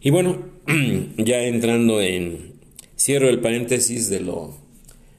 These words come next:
de lo, de lo del Palacio de Bellas Artes, de lo del arquitecto Federico Mariscal. Y bueno, este, pues, nuevamente darle las gracias, ¿no? A los que de inmediato,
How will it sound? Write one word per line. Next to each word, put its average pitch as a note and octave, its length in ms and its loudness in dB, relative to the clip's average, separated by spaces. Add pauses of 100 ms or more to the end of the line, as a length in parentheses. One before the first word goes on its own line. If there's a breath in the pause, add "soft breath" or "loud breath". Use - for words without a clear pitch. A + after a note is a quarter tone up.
(120)
de F2+ 140 -10
lo, F2+ 560 -8
de F#2 240 -6
lo F2+ 180 -4
del F2 140 -6
Palacio A2 360 -2
de F#2 80 -2
Bellas F#2 300 0
Artes, B2+ 680 0 (540 loud breath)
de F2+ 120 0
lo F#2 140 2
del F2+ 180 0
arquitecto G2 720 -2
Federico G2 380 0
Mariscal. B2+ 760 -2 (560 loud breath)
Y A#2 200 0
bueno, C3+ 260 4
este, G2 1700 0 (1160)
pues, - 720 2 (800 soft breath)
nuevamente C#3+ 420 4
darle C#3 220 4
las G2+ 180 2
gracias, G2 420 0
¿no? G2+ 160 -2
A A#2 60 0
los G2 240 0
que F#2 160 -2
de F#2 100 0
inmediato, A2+ 760 0